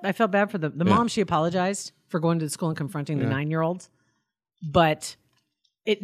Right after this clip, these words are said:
Speaker 1: had to, because the school couldn't do it. The only thing the school had done was take her son out of circulation.
Speaker 2: Now that
Speaker 1: which
Speaker 2: too,
Speaker 1: wasn't
Speaker 2: though.
Speaker 1: fair because he wasn't doing anything.
Speaker 2: Yeah.
Speaker 1: But the other boys, they, they took him out of circulation for his safety.
Speaker 2: Right.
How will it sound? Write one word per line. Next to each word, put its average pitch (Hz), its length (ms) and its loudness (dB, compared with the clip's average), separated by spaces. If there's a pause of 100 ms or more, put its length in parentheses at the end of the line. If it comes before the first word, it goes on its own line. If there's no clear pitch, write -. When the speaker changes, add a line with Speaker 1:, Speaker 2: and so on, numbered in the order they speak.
(100)
Speaker 1:
had 247 200 6
to, 220 60 -8
because 196 220 0
the - 80 -16
school 247 220 -4
couldn't 175 220 -2
do 175 100 2
it. 135 120 0
The 175 60 2
only 202 140 4
thing 202 140 -2
the 165 60 -4
school 202 200 -2
had 180 100 2
done 151 160 0
was 147 160 -2
take - 200 -6
her 247 200 -2
son 117 360 -4 (440)
out 139 220 2
of 120 80 -6
circulation. 117 580 -6
Speaker 2:
Now 113 160 10
that 135 300 6
Speaker 1:
which 190 120 6
Speaker 2:
too, 123 60 8
Speaker 1:
wasn't 92 280 6
Speaker 2:
though. - 60 -16 (240)
Speaker 1:
fair 156 340 0
because 165 440 0 (340)
he - 160 -8
wasn't 190 260 -2
doing 247 240 -2
anything. 147 540 -4 (440)
Speaker 2:
Yeah. 131 140 2
Speaker 1:
But - 120 2
the 180 100 0
other 202 160 4
boys, 160 320 2
they, 156 200 -2
they 156 200 -6
took - 260 -6
him 294 100 -4
out 196 120 -2
of 147 80 -4
circulation 143 560 -4
for 165 200 -8
his 156 200 -6
safety. 185 640 -8
Speaker 2:
Right. 85 240 -4